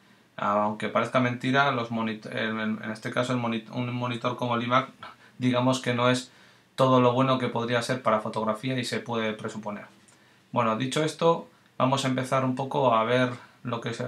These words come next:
los ajustes que hago yo a una fotografía, en este caso de surf, que realicé ayer en la playa de Sopelana, ¿vale?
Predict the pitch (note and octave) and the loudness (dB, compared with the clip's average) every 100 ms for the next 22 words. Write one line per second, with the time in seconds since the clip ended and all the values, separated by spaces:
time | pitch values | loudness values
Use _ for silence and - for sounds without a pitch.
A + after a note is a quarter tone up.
0 | A#2+ A2+ A2 - B2+ - C#3+ - A#2+ B2 | -4 -6 -6 -4 -4 0 0 2 2 4
1 | B2 B2+ B2 A2 G#2 G#2 G#2 - A#2+ A#2 | 2 4 4 4 2 -2 -6 -6 -2 -2
2 | A#2+ A#2+ A#2 C3 B2+ A2+ - - A#2+ - | -2 -2 -4 0 0 0 -4 -6 -4 -4
3 | B2 B2 B2+ A2 G#2+ G#2 G#2 - A2 A2 | 0 0 0 -2 -2 -2 -4 -6 -4 0
4 | G#2+ A2 A#2 A#2 C3 C#3+ - _ _ _ | 0 2 0 2 0 -2 -8 _ _ _
5 | - A#2 A2 A#2 A#2+ A#2 A2+ G#2+ G2 G2 | -6 -2 0 2 2 0 -2 -4 -4 -4
6 | G2 A2 | -2 -4